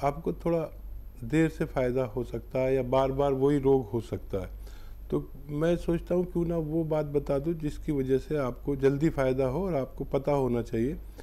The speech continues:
कि इसमें एहतियात क्या है। तो आप लेना शुरू किया, अभी बीस दिन हुए हैं, इत्मीनान रखिए, ये अपने ख़त्म होने से पहले आपको रोग मुक्त कर सकता है।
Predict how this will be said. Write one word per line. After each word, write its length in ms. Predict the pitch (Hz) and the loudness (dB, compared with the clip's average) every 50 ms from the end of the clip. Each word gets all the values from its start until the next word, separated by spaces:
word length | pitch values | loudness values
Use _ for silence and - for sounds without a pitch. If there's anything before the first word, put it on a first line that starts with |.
| - - - - - - | -14 -14 -14 -14 -8 -2
कि 80 | - 123 | 0 0
इसमें 300 | 139 - - - 160 151 | 0 0 0 0 2 4
एहतियात 500 | 139 127 - - 139 131 117 101 - - - | 4 2 2 2 4 4 4 4 2 0 -4
क्या 120 | 92 87 | -4 -4
है। 120 | 85 - - - - - - - - - - - - | -4 -8 -10 -12 -12 -14 -14 -14 -14 -14 -12 -6 -2
तो 60 | - | 2
आप 260 | 147 170 180 180 180 | 2 2 2 0 0
लेना 320 | 175 175 175 185 196 202 190 | 2 4 4 4 4 4 2
शुरू 240 | 190 202 190 202 | 2 0 0 0
किया, 240 | 180 - 185 185 196 | 0 2 2 4 4
अभी 120 | 220 233 220 | 4 2 2
बीस 220 | 180 180 190 185 | 2 2 2 2
दिन 220 | 170 185 208 180 185 | 2 2 2 4 4
हुए 180 | 180 175 185 | 4 4 4
हैं, 400 | 220 254 233 175 139 - 147 - - 147 | 4 2 2 0 -4 -8 -8 -6 -6 -4
इत्मीनान 440 | 139 - 151 156 160 156 156 160 | -4 -2 0 2 4 4 4 4
रखिए, 360 | 151 147 139 165 190 233 226 160 - - - - - - - 139 | 2 2 2 2 0 0 -2 -4 -8 -12 -16 -16 -16 -14 -10 -8
ये 420 | 135 131 127 151 185 175 - - - - | -6 -2 2 4 4 4 4 2 -2 -4
अपने 320 | - - - 175 185 190 | -4 -2 0 2 2 2
ख़त्म 300 | 175 - 156 - - 160 156 | 2 0 -2 0 0 0 0
होने 260 | 139 139 139 139 127 | 0 0 0 0 -2
से 140 | - - 131 | -2 -4 -4
पहले 300 | - 127 120 120 143 185 226 - - - - - - - - - - 127 | -2 0 0 0 0 -2 -4 -8 -10 -12 -14 -14 -14 -14 -12 -4 0 2
आपको 340 | 135 135 135 - - 165 160 | 2 2 0 0 0 2 4
रोग 260 | 151 147 143 135 135 | 6 6 4 4 2
मुक्त 600 | 143 156 175 - - - - - - - - - | 0 -2 -2 -4 -6 -10 -14 -14 -14 -14 -4 0
कर 100 | 147 147 | 0 0
सकता 480 | 139 - - 101 - - - - - - | 2 0 -2 -6 -6 -6 -8 -8 -8 -8
है। 60 | - | -10